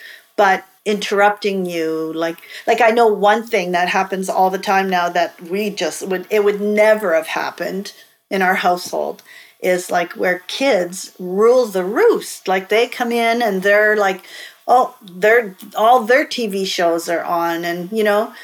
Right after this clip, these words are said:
what if Dad wants to sit there and watch, you know, soccer? Well, Blippi is not even considered. Like,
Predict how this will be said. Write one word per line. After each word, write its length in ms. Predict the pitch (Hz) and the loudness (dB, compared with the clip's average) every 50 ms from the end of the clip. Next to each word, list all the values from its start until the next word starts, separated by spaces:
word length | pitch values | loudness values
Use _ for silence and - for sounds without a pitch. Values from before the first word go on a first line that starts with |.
| - - - | -20 -10 -4
what 120 | 285 320 | -2 -2
if 140 | 359 359 - | -2 -2 0
Dad 240 | 262 254 254 254 247 | 2 2 2 4 2
wants 200 | 240 233 233 - | 2 0 0 -2
to 40 | - | -6
sit 160 | 226 220 220 | -6 -6 -2
there 120 | 226 220 208 | 0 0 0
and 140 | 196 196 | 0 0
watch, 440 | 202 202 208 208 - - - - - - | 0 0 0 0 -2 -8 -10 -10 -10 -4
you 100 | 220 208 | -4 -2
know, 160 | 202 190 196 | 0 0 -2
soccer? 800 | 208 - - - - - 226 240 277 - - - 180 156 143 156 156 | -4 -6 -10 -10 -4 -2 0 0 0 -2 -2 -4 -4 -4 -2 -4 -2
Well, 440 | - 196 208 202 202 196 190 190 | 0 2 4 4 4 2 0 -2
Blippi 580 | 190 - 240 277 285 - 254 208 196 196 202 190 | -2 -2 -2 -2 -2 -2 -4 -2 0 0 0 0
is 340 | - 208 202 196 190 202 196 | 2 0 0 0 -2 -6 -4
not 440 | 202 208 208 208 214 214 214 - _ _ - | 0 2 4 4 4 2 0 -2 _ _ -6
even 520 | 202 214 208 196 202 202 202 202 208 208 202 - | -4 -4 -2 0 0 -2 0 0 -2 -4 -6 -8
considered. 800 | - - 214 208 - - 220 240 277 247 160 147 147 139 202 - | -6 -4 -4 -4 -2 2 0 2 2 0 -2 -2 -6 -10 -10 -4
Like, 260 | 185 196 196 190 190 | -2 0 0 -2 -4